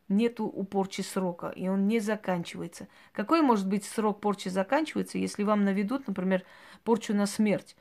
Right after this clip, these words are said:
Срок порчи закончится, когда вы помрёте. Или наведут порчу на болезни. Срок порчи закончится, когда вам всё вырежут,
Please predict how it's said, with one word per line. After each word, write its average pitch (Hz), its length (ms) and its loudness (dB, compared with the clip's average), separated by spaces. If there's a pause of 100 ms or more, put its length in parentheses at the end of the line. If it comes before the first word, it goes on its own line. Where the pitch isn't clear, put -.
(280)
Срок 294 380 6
порчи 277 300 4
закончится, 247 560 2
когда 220 280 0
вы 220 100 -2
помрёте. 247 580 0 (360)
Или 262 420 4
наведут 233 560 4
порчу 226 340 2
на 202 140 4
болезни. 185 600 2 (180)
Срок 247 300 4
порчи 240 280 4
закончится, 233 640 2
когда 196 320 2
вам 214 140 2
всё 233 180 -2
вырежут, 170 600 -2